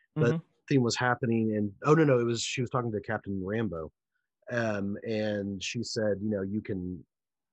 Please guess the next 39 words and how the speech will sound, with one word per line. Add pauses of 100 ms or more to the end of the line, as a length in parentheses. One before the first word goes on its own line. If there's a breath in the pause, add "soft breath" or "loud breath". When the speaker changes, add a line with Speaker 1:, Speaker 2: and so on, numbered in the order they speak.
(420)
Speaker 1:
you
know,
do
something
to
me
if
you
want."
And
she
said, (400)
"See,
there
you
didn't.
That's
how
I
know
you're
different
then." (600)
And
so
I
think
it's
really
interesting
that
she
has
this (580)
streak
of
goodness
in
her,